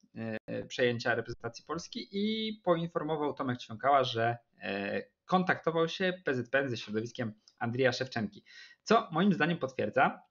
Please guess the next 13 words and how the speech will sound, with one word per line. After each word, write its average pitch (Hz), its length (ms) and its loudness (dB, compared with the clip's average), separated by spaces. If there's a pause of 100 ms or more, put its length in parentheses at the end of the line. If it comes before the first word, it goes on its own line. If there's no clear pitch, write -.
(240)
że 143 460 4 (280)
komunikat 151 640 0
i 160 80 -4
w 139 60 -6
ogóle 135 200 4
cały 127 220 0
sposób - 340 -8
potraktowania 117 420 -8
Czesława 113 280 -2
Michniewicza 117 340 -2
to 202 100 -2
jest 170 120 0
takie: 160 300 2